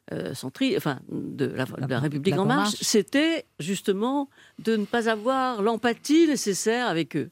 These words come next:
Speaker 1: Hein, c'était notamment ce que reprochait, euh, euh, le président du groupe. Et, et donc, on voyait bien qu'il y avait quand même, euh, qu'il ne faisait pas partie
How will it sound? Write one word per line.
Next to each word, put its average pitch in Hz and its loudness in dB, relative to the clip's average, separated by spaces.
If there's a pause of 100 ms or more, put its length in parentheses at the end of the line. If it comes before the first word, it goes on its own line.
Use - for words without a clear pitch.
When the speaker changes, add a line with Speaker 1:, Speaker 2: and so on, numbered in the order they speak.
(280)
Speaker 1:
Hein, 151 -4
c'était 147 -4
notamment 147 0
ce 170 -8
que - -8
reprochait, 135 -4
euh, 131 -2 (280)
euh, 147 -2
le 156 -2
président 160 -2
du 147 -4
groupe. 233 0
Et, 165 0 (300)
et 165 0
donc, 233 2
on 151 -2
voyait 175 0
bien 330 4 (300)
qu'il 180 0
y - 4
avait 160 2
quand 175 -2
même, 202 0 (180)
euh, 135 0
qu'il 185 2
ne 180 4
faisait 294 2
pas 214 -2
partie 170 -4